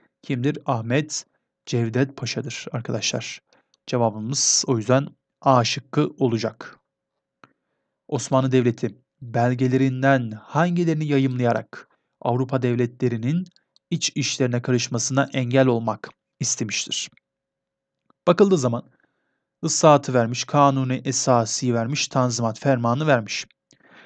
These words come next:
Burada, e, Avrupalı devletler,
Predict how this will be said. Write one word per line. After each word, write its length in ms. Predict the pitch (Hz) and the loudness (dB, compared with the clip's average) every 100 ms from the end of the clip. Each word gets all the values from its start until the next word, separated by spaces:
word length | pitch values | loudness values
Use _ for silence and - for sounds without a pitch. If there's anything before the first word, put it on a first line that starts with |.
| _ 202 | _ 6
Burada, 400 | 208 135 151 - _ _ _ _ | 8 6 4 -4 _ _ _ _
e, 160 | - 147 | -6 -4
Avrupalı 520 | - 160 175 175 160 | 6 6 8 6 6
devletler, 760 | 165 160 160 165 160 - - | 4 4 4 6 6 4 -6